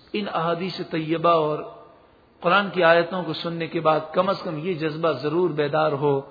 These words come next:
کہ جو صحابہ اور اہل بیت سے بغض رکھتا ہے، اس سے ہمارا کوئی تعلق نہیں۔ لا تسبوا اصحابی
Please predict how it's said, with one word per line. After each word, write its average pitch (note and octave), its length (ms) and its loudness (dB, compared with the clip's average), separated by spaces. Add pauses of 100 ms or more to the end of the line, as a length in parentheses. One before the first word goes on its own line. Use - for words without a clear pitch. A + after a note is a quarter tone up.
(520)
کہ E3+ 140 2
جو F3+ 260 4
صحابہ F3 440 4
اور E3+ 140 8
اہل E3+ 380 4
بیت F#3+ 360 6
سے - 160 -4
بغض E3+ 380 4
رکھتا F3 440 4
ہے، F3+ 60 4
اس F3+ 280 0 (160)
سے G3 120 2
ہمارا D#3 380 0
کوئی G#3+ 220 -4
تعلق D3+ 460 -6
نہیں۔ C#3 300 -12 (720)
لا E3 260 4
تسبوا F3+ 800 -4
اصحابی C#3+ 760 -6